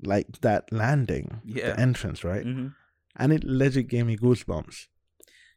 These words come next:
Speaker 2: Yeah, because that's such
Speaker 1: And
Speaker 2: a, like, a cool moment that, you know, it's,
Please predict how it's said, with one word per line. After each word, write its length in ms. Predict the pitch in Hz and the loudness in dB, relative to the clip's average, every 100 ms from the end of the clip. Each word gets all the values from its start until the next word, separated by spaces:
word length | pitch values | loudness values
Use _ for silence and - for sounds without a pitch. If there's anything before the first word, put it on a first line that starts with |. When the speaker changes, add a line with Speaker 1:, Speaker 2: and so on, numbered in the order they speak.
| _ | _
Speaker 2:
Yeah, 180 | - 220 | -6 -6
because 340 | 147 135 190 - | -4 -6 -6 -2
that's 240 | 175 - | -4 -2
such 260 | - 127 123 | 2 4 4
Speaker 1:
And 60 | |
Speaker 2:
a, 220 | 175 135 - - _ - | 2 -2 -8 -20 _ -8
like, 200 | 139 147 | -8 -6
a 140 | 131 | -8
cool 540 | 117 - 185 180 160 - | -8 -8 -6 -4 -8 -10
moment 480 | 123 143 180 139 107 | -8 -6 -4 -4 -4
that, 200 | 117 - | -6 -6
you 80 | 117 | -8
know, 240 | 139 123 - | -8 -8 -8
it's, 380 | 127 - - | -10 -10 -20